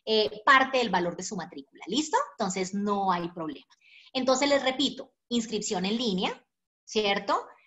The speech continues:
Hacen la inscripción a través de, de la, de la página. Ahí les va a arrojar la bienvenida y luego nosotros les vamos a enviar un correo electrónico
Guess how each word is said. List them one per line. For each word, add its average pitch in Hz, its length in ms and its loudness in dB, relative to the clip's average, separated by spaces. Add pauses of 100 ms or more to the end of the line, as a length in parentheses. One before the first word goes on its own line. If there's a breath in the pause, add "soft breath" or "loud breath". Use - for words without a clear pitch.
(160)
Hacen 247 360 4
la 254 60 0
inscripción 226 400 -4
a 214 100 -2
través 202 380 0
de, 208 360 0
de 226 120 2
la, 233 260 4
de 247 100 2
la 269 180 0
página. 240 380 2 (520 loud breath)
Ahí 233 380 4
les 240 240 0
va 247 80 6
a 247 60 8
arrojar 247 360 2
la 247 120 4
bienvenida 277 720 2
y 330 100 4
luego 269 280 6
nosotros 247 440 -2
les 247 100 0
vamos 202 280 -2
a 247 40 -2
enviar 202 200 -2
un 196 100 -4
correo 226 240 -2
electrónico 220 720 -4